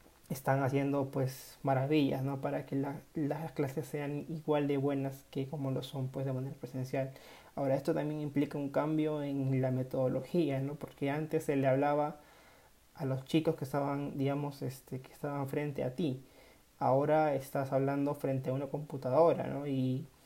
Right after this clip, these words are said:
por lo general no sabes si es que el chico que está detrás de la pantalla te está, te está atendiendo, está dormido, está despierto,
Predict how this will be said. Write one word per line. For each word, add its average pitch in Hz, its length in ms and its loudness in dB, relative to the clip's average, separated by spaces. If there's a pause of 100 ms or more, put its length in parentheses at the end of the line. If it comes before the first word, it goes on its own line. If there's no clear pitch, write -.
(320)
por 135 120 0
lo 131 80 4
general 135 640 4
no 139 280 0
sabes 139 440 2
si 143 80 -4
es 135 80 -4
que 139 120 -4
el 131 120 -2
chico 147 380 -2
que 151 100 -14
está 139 360 -4
detrás 143 400 0
de 143 60 2
la 139 180 0
pantalla 143 500 -2
te 139 100 -6
está, 131 220 -10
te 156 80 -4
está 135 160 -4
atendiendo, 156 840 2
está 143 240 -2
dormido, 143 500 2
está - 140 -4
despierto, 151 800 2